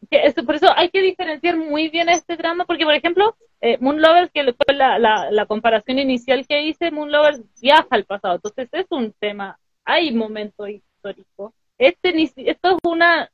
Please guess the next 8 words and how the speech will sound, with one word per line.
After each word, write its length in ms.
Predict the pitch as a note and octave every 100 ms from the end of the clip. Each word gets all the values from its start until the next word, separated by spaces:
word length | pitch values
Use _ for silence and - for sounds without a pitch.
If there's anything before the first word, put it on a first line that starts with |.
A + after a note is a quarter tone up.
| _ _
historia 420 | - B3+ - E4+ F4
totalmente 600 | D#4 C#4 D4 D#4 - D#4+
inventada, 800 | D#4 B3 A3 G3 - - G3 - _ _ _ _
y 180 | - B3
es 180 | D4 E4+
un 300 | F4 D#4+ C4+
drama 840 | A#3+ E4+ - _ - G4 B3+ C4+ G#4+ _ _ _
inventado 960 | A#3+ A#3+ A#3 A#3 - F#4 G4 D#4 F#4+